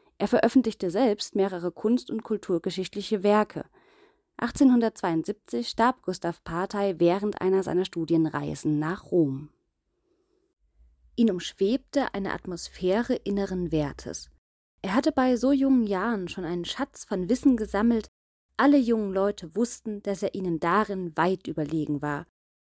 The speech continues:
wie auch in der Reinheit seiner Sitten. Als Besitzer eines großen Vermögens war er so unabhängig, dass er sich vor keinem Menschen und keiner Behörde zu beugen brauchte.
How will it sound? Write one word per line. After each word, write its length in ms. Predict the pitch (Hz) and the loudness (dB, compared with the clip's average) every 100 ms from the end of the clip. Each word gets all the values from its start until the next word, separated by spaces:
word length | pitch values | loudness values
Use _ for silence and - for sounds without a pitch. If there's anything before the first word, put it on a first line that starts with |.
| _ - | _ 2
wie 160 | 247 | 4
auch 160 | - 233 | 4 0
in 80 | 175 | -4
der 180 | 156 156 | -4 -2
Reinheit 560 | 143 156 165 196 208 | -4 -4 -6 -8 -8
seiner 300 | - 196 196 | -4 -2 -2
Sitten. 460 | 196 285 - 175 175 _ _ _ _ _ _ _ | -2 -4 -6 -12 -14 _ _ _ _ _ _ _
Als 160 | - - | -4 -2
Besitzer 420 | 247 311 - 320 | 2 2 2 2
eines 280 | - 208 - | 2 0 -2
großen 420 | 214 233 254 240 | 2 2 2 -2
Vermögens 720 | - 175 180 233 254 233 - | -2 0 2 2 2 0 0
war 100 | 190 | -4
er 160 | 180 185 | -2 -2
so 220 | 190 254 | 0 0
unabhängig, 920 | - 226 254 208 - - 208 208 - _ _ _ | 2 2 2 2 -4 -4 -4 -4 -6 _ _ _
dass 180 | 202 190 | -2 -2
er 60 | |
sich 260 | 190 214 - | -2 -4 -4
vor 180 | 165 - | -8 -6
keinem 460 | - 226 233 180 | 0 4 4 4
Menschen 460 | 170 196 214 - 196 | 2 0 0 -4 -6
und 180 | 160 156 | -4 -6
keiner 400 | - 175 196 165 | -4 -2 -2 -2
Behörde 540 | 147 131 180 190 170 | -4 -2 0 0 -2
zu 140 | - 160 | -10 0
beugen 420 | 170 185 180 156 | 2 4 2 -2
brauchte. 480 | 160 160 151 170 | 2 2 0 -4